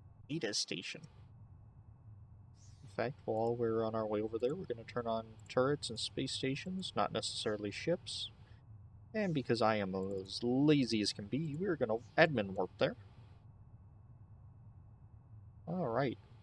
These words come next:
Now this one scares me. Okay, so I thought I had turrets turned on, didn't I? No, no, no, I didn't. I turned them off. It's ships' turrets.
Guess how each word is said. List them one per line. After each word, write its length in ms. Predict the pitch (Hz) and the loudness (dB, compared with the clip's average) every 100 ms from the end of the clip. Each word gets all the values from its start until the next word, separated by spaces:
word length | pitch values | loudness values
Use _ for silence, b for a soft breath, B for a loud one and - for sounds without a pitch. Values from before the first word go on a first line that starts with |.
| - 127 | -16 -8
Now 140 | 110 - | -8 2
this 220 | 131 - | 2 4
one 140 | 127 127 | 0 0
scares 480 | - 123 98 90 - | 2 2 2 0 -10
me. 120 | 90 - - - - - - - - - - - - - - - - - - 143 - - - - - | -14 -16 -20 -20 -20 -20 -20 -20 -20 -20 -20 -20 -20 -20 -20 -20 -20 -16 -10 -10 -10 -18 -20 -20 -12
Okay, 160 | - - | -12 -10
so 180 | - 123 | -8 -6
I 40 | |
thought 200 | - 226 | -2 -2
I 80 | 262 | -2
had 200 | 190 190 | -4 -8
turrets 340 | - 277 - - | -8 -8 -6 -10
turned 280 | - 95 | -12 -14
on, 200 | 95 92 - - - | -12 -12 -16 -12 -6
didn't 220 | 147 196 | -4 -4
I? 140 | 214 - | -6 6
No, 220 | 147 127 | 8 8
no, 260 | 123 127 143 | 8 6 4
no, 200 | 107 113 | 2 4
I 80 | 104 | 4
didn't. 280 | 107 131 107 | 2 2 0
I 60 | |
turned 280 | - 127 131 | 2 2 2
them 100 | 147 | 2
off. 220 | 104 95 - - - - - - - - - - - - - - - - - - - - | 0 -2 -8 -20 -20 -20 -20 -20 -20 -20 -20 -20 -20 -20 -18 -18 -20 -20 -20 -20 -10 -8
It's 180 | 107 - | -6 -6
ships' 560 | - - 123 - - - | -2 4 4 4 -6 -2
turrets. 440 | 104 - - - | -2 -2 -6 -12